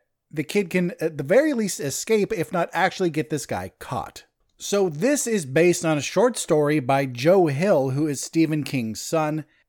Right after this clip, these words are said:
and is directed and co-written, the script is co-written by Scott Derrickson,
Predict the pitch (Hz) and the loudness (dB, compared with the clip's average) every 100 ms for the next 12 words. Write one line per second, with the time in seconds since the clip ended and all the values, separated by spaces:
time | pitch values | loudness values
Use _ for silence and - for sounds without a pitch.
0 | _ 208 226 175 147 151 156 _ _ _ | _ -4 -2 0 0 -2 -6 _ _ _
1 | 170 180 170 170 120 151 156 202 - 196 | 2 4 2 -2 -2 0 2 2 2 0
2 | 196 - 147 139 120 208 254 180 135 107 | 0 0 -2 -2 2 4 4 2 -2 -4
3 | 110 135 127 127 - 220 220 175 - 143 | -6 -6 -4 -4 0 -2 0 -4 -4 -4
4 | 131 120 110 120 127 - - 214 269 113 | -4 -4 -4 -4 -4 -4 -2 -2 -2 -8
5 | - 151 247 277 - 95 71 | -4 0 0 -2 -6 -10 -10